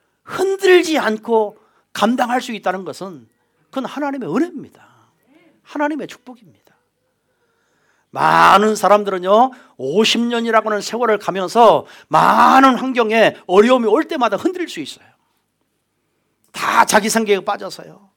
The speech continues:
자기 갈등할 수 있어요. 자기 환경에 어려움이 오면 거기에 빠져서 자꾸 세상적으로 선택할 수밖에 없어요. 그런데 이 에레미야 선지자는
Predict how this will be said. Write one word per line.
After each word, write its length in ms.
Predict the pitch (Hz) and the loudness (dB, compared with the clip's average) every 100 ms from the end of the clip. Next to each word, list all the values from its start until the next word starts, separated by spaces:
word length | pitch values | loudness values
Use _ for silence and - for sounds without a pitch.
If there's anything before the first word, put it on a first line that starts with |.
| _ _ _ _ _ - | _ _ _ _ _ -4
자기 280 | 202 214 | -2 0
갈등할 420 | 226 170 175 156 139 | 0 0 -2 -6 -10
수 120 | - | -18
있어요. 260 | - - _ _ _ _ _ _ _ _ _ _ _ _ _ _ _ _ - | -20 -20 _ _ _ _ _ _ _ _ _ _ _ _ _ _ _ _ -6
자기 240 | 208 208 | 0 2
환경에 640 | 214 247 240 233 214 202 - _ - | 4 2 0 0 0 0 -4 _ -4
어려움이 500 | 160 214 240 233 208 | 0 6 8 6 4
오면 380 | 196 196 190 185 - | -2 -2 -6 -8 -10
거기에 320 | 190 202 190 | -6 -2 -2
빠져서 560 | - 277 269 - 220 170 - _ | -2 -4 -2 0 0 0 -8 _
자꾸 440 | - - - - 202 | -10 -8 -6 -4 -2
세상적으로 500 | 214 233 226 208 175 | 0 0 -2 -6 -6
선택할 340 | - 285 202 | -8 -8 -8
수밖에 300 | 190 202 - | -12 -20 -20
없어요. 260 | 127 - _ _ _ _ _ _ _ _ _ _ _ _ _ _ _ _ _ | -20 -20 _ _ _ _ _ _ _ _ _ _ _ _ _ _ _ _ _
그런데 420 | - 262 277 262 240 | -4 0 0 0 -2
이 200 | 226 196 | 0 2
에레미야 360 | 190 196 185 | 2 2 0
선지자는 600 | - 196 180 127 175 147 | -4 -12 -14 -14 -14 -16